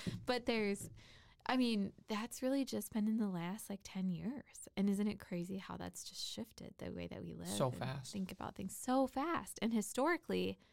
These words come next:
Speaker 2: ten years is nothing.
Speaker 1: Exactly.
Speaker 2: Right?
Speaker 1: It's, like, nothing.
Speaker 2: Yeah.
Speaker 1: Nothing.
Speaker 2: So it's really interesting to think about that.
Speaker 1: Yeah,
Speaker 2: For another
Speaker 1: definitely.
Speaker 2: day.
Speaker 1: For another day, uh, definitely. But it reminds me of a, I can't think of the exact quote, but I read a book called The Science of Shame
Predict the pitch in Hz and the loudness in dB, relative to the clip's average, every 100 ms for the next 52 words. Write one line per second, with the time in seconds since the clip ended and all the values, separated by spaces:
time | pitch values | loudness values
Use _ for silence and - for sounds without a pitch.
0 | _ - 247 240 226 220 226 381 - - | _ -4 0 2 0 -2 0 -2 -2 -8
1 | - - _ 139 123 131 135 120 120 - | -8 -16 _ -4 2 2 2 -4 -8 -14
2 | - 196 208 254 127 127 135 170 180 139 | -4 -2 0 2 0 2 2 2 -2 -8
3 | - 190 185 - 196 _ _ - - 202 | -10 -6 -4 -4 -8 _ _ -4 -2 0
4 | 202 - _ - 220 - 202 196 196 - | -4 -10 _ -10 -10 -6 -4 -2 -4 -8
5 | - 190 196 190 - 190 - - _ _ | -10 -8 -8 -10 -10 -12 -12 -14 _ _
6 | - 131 131 269 254 196 180 170 175 190 | -8 -6 0 4 4 4 2 0 -2 -4
7 | - _ _ - 226 220 190 147 135 127 | -10 _ _ 0 6 8 10 8 6 4
8 | 127 127 127 - 165 131 123 127 - 127 | 6 6 4 -2 0 4 4 2 0 0
9 | 123 131 - 131 123 131 127 131 135 143 | 0 -4 0 2 2 4 4 2 0 4
10 | 156 160 160 165 151 147 127 120 - - | 6 6 4 4 6 8 8 6 0 -10
11 | - - - - 180 - 214 180 151 131 | -10 -12 -16 -2 -2 2 2 4 4 2
12 | 127 127 - - 120 120 135 131 151 190 | 2 2 2 -2 0 0 2 6 8 6
13 | 185 147 - - - 131 127 - 127 127 | 6 4 4 -6 0 2 2 2 4 4
14 | 127 - - 127 151 175 | -2 -2 0 2 2 -2